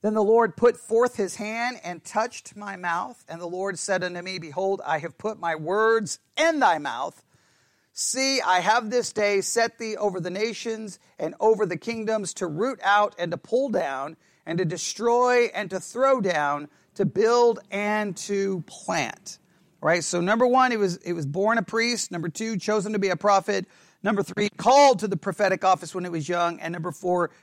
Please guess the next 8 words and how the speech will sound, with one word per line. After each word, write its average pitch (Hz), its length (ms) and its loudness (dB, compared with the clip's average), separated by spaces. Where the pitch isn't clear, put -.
commissioned 175 800 -4
by 143 500 2
God, 127 520 0
in 135 80 -14
verses 135 400 -12
nine 127 480 -10
and 127 180 -18
ten. - 340 -14